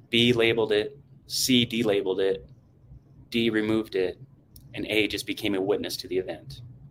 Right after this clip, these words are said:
Resist the urge to make it go away if it hasn't already.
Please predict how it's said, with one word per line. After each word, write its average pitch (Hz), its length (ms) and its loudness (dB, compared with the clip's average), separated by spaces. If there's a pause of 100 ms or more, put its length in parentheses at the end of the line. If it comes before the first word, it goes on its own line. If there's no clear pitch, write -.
(200)
Resist 127 340 2
the 160 140 6
urge 120 400 6
to 104 400 2
make 98 480 2
it 123 140 0
go 113 180 2
away 107 260 4
if 104 100 0
it 98 80 -2
hasn't 98 300 -2
already. 92 440 -4